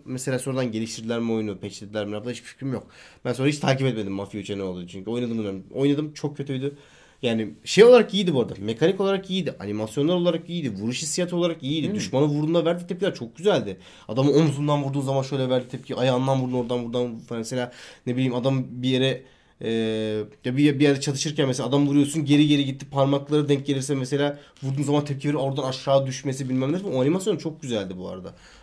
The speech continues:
Speaker 1: Ama içerik olarak boştu yani oyunda, hiçbir şey yoktu. Görev, görev adına hiçbir şey yoktu. Görevlerin tamamı direkt bir yere gir, herkesi öldür, şeyi öldür, boss'u öldür, çık üzerineydi. Ve aynı şekilde o ana görevleri açmak için sürekli olarak aynı yan etkinlikleri tekrar tekrar yaptırıyordu sana oyun.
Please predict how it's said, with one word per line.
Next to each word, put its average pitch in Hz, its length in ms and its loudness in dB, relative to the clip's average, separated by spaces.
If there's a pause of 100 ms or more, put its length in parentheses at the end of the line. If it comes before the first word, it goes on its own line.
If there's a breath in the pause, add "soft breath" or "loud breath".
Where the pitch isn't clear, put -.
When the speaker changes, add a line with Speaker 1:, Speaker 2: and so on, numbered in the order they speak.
(140)
Speaker 1:
Ama 208 240 8
içerik 220 400 4
olarak 143 380 4
boştu 139 320 2
yani 95 160 -2
oyunda, 101 180 -4
hiçbir - 180 -10
şey 147 120 0
yoktu. 104 360 -4
Görev, 117 260 -2 (420 loud breath)
görev 135 220 6
adına 135 280 4
hiçbir 131 240 -4
şey 135 200 0
yoktu. 135 340 -2
Görevlerin 147 380 4
tamamı 170 420 2 (280)
direkt 139 240 -2
bir 147 80 -2
yere 117 160 2
gir, 180 300 -4 (140)
herkesi 147 340 -4
öldür, 180 400 -4 (400 soft breath)
şeyi 156 300 4
öldür, 123 400 -2
boss'u 147 300 0
öldür, 175 240 -2
çık - 260 -4
üzerineydi. 104 640 -4 (340 loud breath)
Ve 127 40 2
aynı 143 120 4
şekilde 165 260 0
o 123 240 -4
ana 151 120 8
görevleri 170 340 8
açmak 160 380 0
için 185 100 -8
sürekli 185 280 0
olarak 185 240 0
aynı 185 380 6
yan 160 240 8
etkinlikleri 147 580 0
tekrar 151 260 -2
tekrar 135 220 -4
yaptırıyordu 98 500 -6
sana 98 240 -10
oyun. 202 260 -6